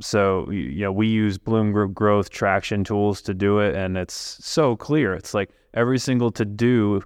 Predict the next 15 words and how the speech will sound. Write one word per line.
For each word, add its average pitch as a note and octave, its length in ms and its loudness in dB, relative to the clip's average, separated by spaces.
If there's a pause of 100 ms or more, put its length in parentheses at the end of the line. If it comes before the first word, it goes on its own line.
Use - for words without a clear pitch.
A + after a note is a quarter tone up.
(400)
that G#2+ 200 4
was G#2+ 320 2
from G#2+ 160 -2
the G#2 80 2
week G#2 180 0
before G#2+ 520 2
is G2 140 -2
on G2+ 320 2
it G2 200 -2 (300)
the G2+ 320 -6
following G2+ 560 0
week, G#2+ 400 0
and, G2 500 -2 (180)
you G#2 100 -2
know, F#2 260 -2